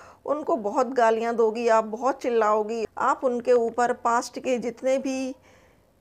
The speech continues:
आरोप प्रत्यारोप हैं, वो सारे के सारे लगा दोगी। तो इस वजह से उनको बड़ा डर है, डरते हैं, और इस वजह से, डर की वजह से आपको मैसेज या कॉल नहीं कर पा रहे हैं।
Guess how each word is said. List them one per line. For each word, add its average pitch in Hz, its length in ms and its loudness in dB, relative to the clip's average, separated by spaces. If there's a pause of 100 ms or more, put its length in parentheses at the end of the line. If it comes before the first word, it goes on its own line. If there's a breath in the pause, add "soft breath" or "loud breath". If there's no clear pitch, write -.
(140)
आरोप 240 520 4
प्रत्यारोप 247 640 2
हैं, 254 80 0
वो 240 140 0
सारे 233 320 2
के 240 100 -4
सारे 233 300 0
लगा 214 340 2
दोगी। 226 420 0
तो 277 180 0
इस 302 140 -6
वजह 262 200 2
से 277 140 -2
उनको 262 300 0
बड़ा 247 180 4
डर 220 320 2
है, 247 320 0
डरते 226 480 -4
हैं, 262 320 -6 (460 soft breath)
और 285 160 0
इस 403 120 0
वजह 247 220 4
से, 254 160 2
डर 226 200 0
की 302 160 -6
वजह 233 240 2
से 240 180 0
आपको 226 540 2 (680)
मैसेज 214 480 -4
या 233 80 2
कॉल 214 300 0
नहीं 254 280 -4
कर 254 180 0
पा 226 180 2
रहे 233 340 2
हैं। 269 300 -8